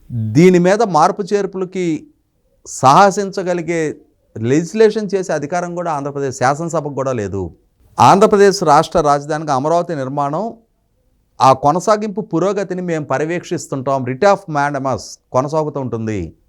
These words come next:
అని చెప్పని గౌరవ హైకోర్టు దాదాపుగా ఇంకొక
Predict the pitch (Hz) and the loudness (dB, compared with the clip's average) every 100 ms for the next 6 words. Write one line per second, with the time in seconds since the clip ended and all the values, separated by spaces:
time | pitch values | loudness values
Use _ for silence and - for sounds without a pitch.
0 | _ 123 143 151 175 202 123 135 170 175 | _ 2 6 6 6 2 4 6 4 2
1 | 139 131 127 185 208 120 135 _ _ _ | -2 -6 -6 -4 -4 -6 -8 _ _ _
2 | _ _ _ 110 131 196 202 185 123 - | _ _ _ 4 6 8 6 4 0 -2
3 | _ _ _ _ 139 143 180 | _ _ _ _ -4 2 2